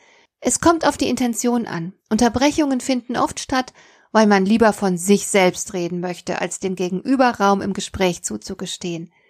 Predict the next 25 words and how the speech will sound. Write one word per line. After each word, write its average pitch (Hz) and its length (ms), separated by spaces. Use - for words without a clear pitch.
Derartige 233 580
Unterbrechungen 190 800
sind 196 280
nicht 180 320
in 170 120
Ordnung. 180 460
Aber 220 200
jemanden 233 460
zu 220 140
unterbrechen, 226 680
der 240 120
im 226 140
Grunde 262 320
nichts 349 360
zu 311 140
sagen 196 420
hat, 175 240
das 214 200
ist 247 240
für 302 100
mich 277 220
mittlerweile 208 600
völlig 180 540
in 185 140
Ordnung. 170 500